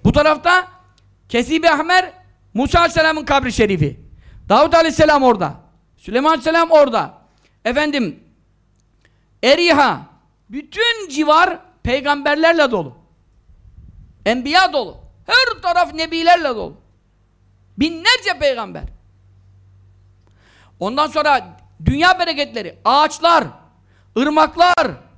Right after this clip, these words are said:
zeytinlikler, meyveler, sebzeler, bir görseniz cennet. Mescid-i Aksa'nın etrafındaki şehirler. Ben gezdim oralar. Ürdün, Şam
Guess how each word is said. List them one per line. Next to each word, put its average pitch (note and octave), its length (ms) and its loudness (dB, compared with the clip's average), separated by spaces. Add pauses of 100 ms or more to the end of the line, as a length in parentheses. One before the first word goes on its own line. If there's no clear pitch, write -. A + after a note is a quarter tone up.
(520)
zeytinlikler, D#4+ 920 0 (540)
meyveler, E4 760 0
sebzeler, D#4+ 1040 -4
bir D4+ 80 -16
görseniz E4+ 640 -10 (100)
cennet. F#4+ 600 -2 (360)
Mescid-i D4 360 -6
Aksa'nın D4+ 340 -4
etrafındaki C#4+ 880 0
şehirler. C4+ 520 0 (320)
Ben C#4+ 160 0
gezdim D4 320 2
oralar. E3+ 340 0 (420)
Ürdün, G3 560 2 (200)
Şam A3 580 0